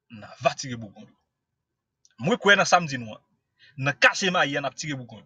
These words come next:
Nou konn sa bougon yo? Se nèg k ap fè de malpwòpte.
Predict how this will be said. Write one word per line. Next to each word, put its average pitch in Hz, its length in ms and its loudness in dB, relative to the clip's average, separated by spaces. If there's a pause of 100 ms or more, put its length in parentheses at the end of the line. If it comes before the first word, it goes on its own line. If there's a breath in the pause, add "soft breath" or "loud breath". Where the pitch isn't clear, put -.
(160)
Nou 165 140 2
konn 233 100 8
sa 202 140 8
bougon 214 240 4
yo? 247 80 10 (1040)
Se - 240 -6
nèg 151 300 -6
k 170 80 2
ap - 140 -16
fè 143 100 -10
de 151 220 -8
malpwòpte. 180 720 -2